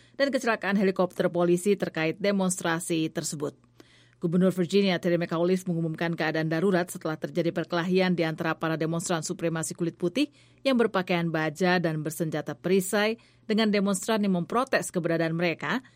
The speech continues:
yang mengenakan pakaian serupa di Charlottesville. "Saya berpesan pada seluruh kelompok supremasi kulit putih dan Nazi yang datang ke Charlottesville hari ini, pesan saya sederhana, pulang," ujar McAuliffe dalam konferensi pers Sabtu sore.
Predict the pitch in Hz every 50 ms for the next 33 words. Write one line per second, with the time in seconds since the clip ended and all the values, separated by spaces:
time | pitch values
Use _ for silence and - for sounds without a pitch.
0 | _ _ _ 180 160 156 151 156 156 160 160 - 165 151 - 160 156 - 151 147
1 | - - 220 254 247 - 220 202 196 180 185 175 180 180 160 147 151 156 - -
2 | - 160 151 143 139 143 165 - _ _ _ _ _ _ _ _ _ _ - -
3 | 165 165 151 165 - - 180 220 214 208 202 185 180 175 170 - 185 185 190 196
4 | 208 185 - 180 170 165 160 - 175 - - 180 - 175 165 170 170 - - 175
5 | - 175 165 - - 196 196 190 - 220 208 175 180 165 160 160 175 185 196 208
6 | 208 185 196 202 170 151 151 151 160 175 190 190 - 175 151 - 170 - - 190
7 | 185 185 185 180 - - 175 156 165 170 180 190 202 190 175 165 160 226 311 -
8 | - - - - - - - _ - 226 - 277 240 285 277 277 277 214 226 190
9 | 233 196 190 170 156 135 - - _ _ _ _ _ - 262 269 262 240 180 147
10 | - - 220 - _ - - 160 - 170 156 165 - - 170 175 196 202 185 190
11 | 165 156 151 151 - 170 165 156 - - 160 147 - - 156 - - 170 170 170
12 | 170 - - - - 175 156 - _ - 175 151 - - 156 147 147 151 143 139
13 | 147